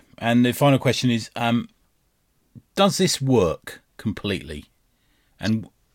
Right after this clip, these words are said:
is it, it looks beautiful, it's got a sense of humour, and it's got some great characters in.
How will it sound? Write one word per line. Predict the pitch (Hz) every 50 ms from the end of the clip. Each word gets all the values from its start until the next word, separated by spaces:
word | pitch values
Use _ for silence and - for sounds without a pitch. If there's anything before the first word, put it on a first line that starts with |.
| _ _ _ _ _ _ _ _ _ _ _ _ _ _ _ _ _ _ -
is | 139 139 131 143
it, | 156 127 - _ _ _ _ _ _ _ _ _ -
it | - 120 85 87 113 120 120 123
looks | 135 127 - 123 - -
beautiful, | - 135 131 120 123 - 135 131 131 127 _ _ _ _ _ _ _ _ _ _ _ _ _ _ - - - _ _ _ _
it's | - -
got | - - 131 123 113 - _ _ _ _ _ -
a | -
sense | - - 147 139 123 -
of | 131 107
humour, | 131 131 131 127 131
and | 123 123 120 101 101 98
it's | 90 82 -
got | - - 107 98 - -
some | - - 110
great | 87 110 110 90
characters | - - 117 104 87 73 - - 101 92
in. | 104 98